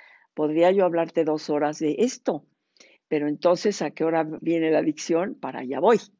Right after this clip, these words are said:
Bueno, entonces estamos de acuerdo que el bebé va a llevarse un equipo para la vida. ¿Sabe sobre todo para qué?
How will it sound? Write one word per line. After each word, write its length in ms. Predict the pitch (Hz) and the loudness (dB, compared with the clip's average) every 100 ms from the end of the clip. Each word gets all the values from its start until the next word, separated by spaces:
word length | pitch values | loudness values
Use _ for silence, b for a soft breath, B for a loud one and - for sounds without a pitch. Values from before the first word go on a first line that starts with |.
| _ _ _ B B B | _ _ _ B B B
Bueno, 400 | - 180 139 - _ _ _ _ - b _ - | 0 2 2 -4 _ _ _ _ -20 b _ 0
entonces 1000 | 311 320 466 523 539 330 311 381 - - | 2 4 4 4 2 2 2 0 -8 -8
estamos 540 | 220 208 - 254 269 285 | -4 -4 -2 -2 0 -2
de 60 | |
acuerdo 600 | 233 254 226 196 202 214 214 | -4 0 0 2 -2 -4 -4
que 480 | 190 165 185 247 - _ _ _ _ | -2 0 -2 -2 -6 _ _ _ _
el 220 | 196 196 | -2 -2
bebé 540 | 180 185 180 208 254 - _ _ _ _ _ 208 | 0 -2 -2 0 -2 -4 _ _ _ _ _ -4
va 80 | 247 | -2
a 40 | |
llevarse 500 | 262 269 254 247 - | 0 0 -2 -4 -8
un 120 | 254 | -6
equipo 720 | 233 202 _ 311 - - 196 - | -6 -10 _ -4 -4 -2 -4 0
para 320 | 175 165 165 | -2 0 -2
la 220 | 156 151 | -2 -4
vida. 580 | 139 156 156 135 131 - _ _ _ | -6 -10 -10 -10 -12 -14 _ _ _
¿Sabe 340 | - 185 202 | -10 -6 -4
sobre 300 | 208 165 139 | -4 -6 -6
todo 300 | 135 156 156 | -6 -6 -6
para 260 | 165 139 131 | -6 -10 -12
qué? 320 | - 127 175 | -12 -10 -10